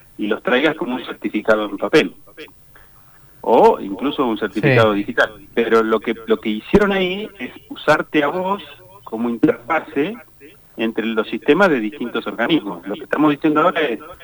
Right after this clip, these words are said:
Speaker 1: no, no, no, eso ya no se puede hacer más, porque hoy está no solamente la infraestructura tecnológica que ya viene corriendo desde hace un montón de años,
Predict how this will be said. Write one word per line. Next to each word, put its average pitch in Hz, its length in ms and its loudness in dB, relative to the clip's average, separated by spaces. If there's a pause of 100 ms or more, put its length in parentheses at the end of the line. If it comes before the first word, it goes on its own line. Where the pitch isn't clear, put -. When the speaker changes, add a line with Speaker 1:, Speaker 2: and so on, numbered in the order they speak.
Speaker 1:
no, 143 160 -2
no, 143 100 -6
no, 120 240 0
eso 131 220 -2
ya 143 140 2
no 147 100 -2
se 113 140 -4
puede 139 180 -2
hacer 135 280 -4
más, 180 280 2 (220)
porque 135 260 -8
hoy 131 140 -2
está 131 360 0 (360)
no 160 120 -2
solamente 151 460 0
la 123 60 0
infraestructura 113 640 -6
tecnológica 117 640 -4
que 95 60 -6
ya 110 100 2
viene 113 200 -4
corriendo 117 440 -2
desde 107 140 -2
hace 113 140 -6
un 110 100 0
montón 107 280 0
de 147 140 6
años, 139 320 0